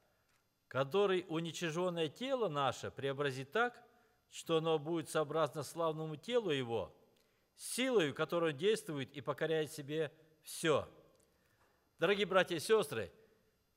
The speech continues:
наше жительство на небесах. Знаете, для меня это дорого, место Священного Писания, но когда смотришь на повседневную жизнь, мы не оторваны от всех забот, которые нас окружают. Я на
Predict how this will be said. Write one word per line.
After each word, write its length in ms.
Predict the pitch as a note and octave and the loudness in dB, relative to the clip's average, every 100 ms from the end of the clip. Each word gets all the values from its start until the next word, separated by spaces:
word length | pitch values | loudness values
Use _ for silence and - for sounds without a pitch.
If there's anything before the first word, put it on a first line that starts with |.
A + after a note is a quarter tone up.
| _ _ _ _ _ _ _ _ | _ _ _ _ _ _ _ _
наше 380 | B2+ F3+ G#3 F#3 | 0 2 4 2
жительство 580 | C#3 G#3 F#3+ D3 - C#3+ | 0 0 0 -6 -4 -2
на 120 | D3 | -2
небесах. 600 | D#3 D#3 E3 - D#3+ G2 - - - _ _ _ - | -4 -4 -2 2 4 2 -4 -20 -20 _ _ _ -4
Знаете, 500 | D#3 A3 D3+ C#3 - | 0 2 2 -2 -2
для 140 | C3+ G#3 | -2 0
меня 180 | A3 | 2
это 160 | G#3 G3+ | 2 4
дорого, 400 | G3 G#3 F#3 F#3 | 6 6 4 2
место 320 | F3 G3 E3+ | 0 -2 -2
Священного 440 | - E3+ G3 F#3+ F3 | -4 -2 0 0 -2
Писания, 440 | E3+ A3 G#3+ D#3 | -2 2 2 2
но 80 | C#3+ | -2
когда 200 | F3 F3+ | 0 0
смотришь 380 | - G3+ D#3+ D#3+ | 0 -2 -2 -4
на 80 | |
повседневную 640 | D#3 D#3 F3+ D#3+ F#3 F3+ F3+ | -6 -6 -6 -4 -4 -2 -2
жизнь, 400 | A3 F#3+ C#3 G#2 _ _ _ _ - | -2 -4 -6 -12 _ _ _ _ -8
мы 140 | G3 | -4
не 120 | G3+ | 0
оторваны 520 | G3+ G3+ A#3+ F#3 C#3+ B2+ | 0 4 4 4 2 0
от 80 | |
всех 240 | - F3+ C#3 | 0 -2 0
забот, 400 | B2+ C#3 F#3 - | 0 -2 -2 -2
которые 380 | - D3 D3 C#3 | -4 -2 -2 -2
нас 200 | C#3 D3 | -4 -6
окружают. 640 | C#3 D3 B2+ C3 F#2+ E2+ - _ _ _ _ _ _ _ _ _ | -6 -4 2 2 2 -4 -18 _ _ _ _ _ _ _ _ _
Я 120 | - G3+ | -8 -4
на 240 | G3+ | -4